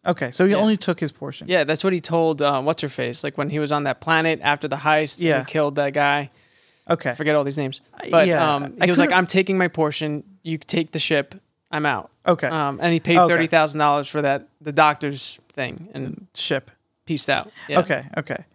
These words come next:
Speaker 1: I couldn't remember. I, I feel like that money is what's going to, um,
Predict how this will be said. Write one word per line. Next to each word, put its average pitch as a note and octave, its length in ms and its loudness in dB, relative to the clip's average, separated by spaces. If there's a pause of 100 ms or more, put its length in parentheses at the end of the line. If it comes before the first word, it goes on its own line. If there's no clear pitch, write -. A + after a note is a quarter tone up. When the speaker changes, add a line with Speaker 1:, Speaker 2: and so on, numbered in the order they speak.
(180)
Speaker 1:
I F3+ 80 0
couldn't E3+ 220 -2
remember. C3+ 440 -2 (840)
I, F3+ 220 4
I G3 40 4
feel B3 160 4
like G#3 140 0
that F#3 180 4
money E3 300 0
is D3+ 120 -4
what's D3 200 -6
going C#3+ 200 -6
to, C#3 300 -8
um, B2+ 340 -10